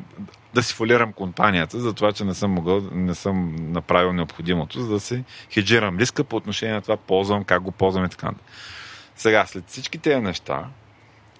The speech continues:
моята теза по отношение на, на A I и на A I е нещо, което си говорим пак към десет години. Тук разликата е Large Language Models, нали?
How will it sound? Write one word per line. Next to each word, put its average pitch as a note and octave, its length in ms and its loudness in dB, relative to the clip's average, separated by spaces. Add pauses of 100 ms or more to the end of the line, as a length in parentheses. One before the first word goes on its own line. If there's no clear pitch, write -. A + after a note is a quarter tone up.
(380)
моята B2 240 2
теза C3 260 2
по B2+ 120 -4
отношение G#2+ 360 -2
на, G#2 160 4 (260)
на F2 140 2
A F2 340 4
I F#2+ 160 -2
и G2+ 100 -6
на F#2 220 -4 (520)
A F#2 180 4
I G#2 440 -2
е G#2 80 -6
нещо, G#2+ 300 -8
което - 160 -4
си E2+ 60 -14
говорим G#2 240 0
пак G2+ 180 -4
към E2 200 -4
десет E2+ 280 -2
години. G2 280 -6
Тук - 200 -6 (840)
разликата G2+ 560 2
е B2+ 240 -2
Large A2 460 0
Language G2+ 360 -2
Models, F2 480 -2
нали? A2 280 -6